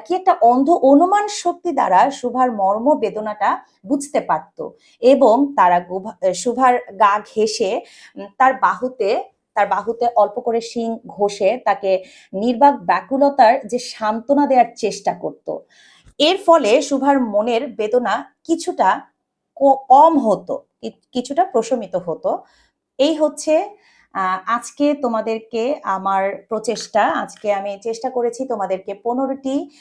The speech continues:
আহ, প্রশ্ন বোঝানোর জন্য যে আসলে প্রশ্নগুলোকে কি, আহ,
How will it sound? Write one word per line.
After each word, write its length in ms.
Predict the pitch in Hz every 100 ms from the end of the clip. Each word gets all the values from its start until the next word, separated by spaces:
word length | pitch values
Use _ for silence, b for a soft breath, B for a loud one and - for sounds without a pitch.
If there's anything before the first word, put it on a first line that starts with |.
| b b
আহ, 160 | 190 185 185
প্রশ্ন 500 | 277 277 - - 202 185 254 - _ _ _ _
বোঝানোর 540 | 277 226 226 285 294 277
জন্য 200 | 226 214
যে 80 | 226
আসলে 320 | 185 - 220 233
প্রশ্নগুলোকে 640 | 208 190 214 202 196 196
কি, 240 | 190 - 285
আহ, 220 | 302 226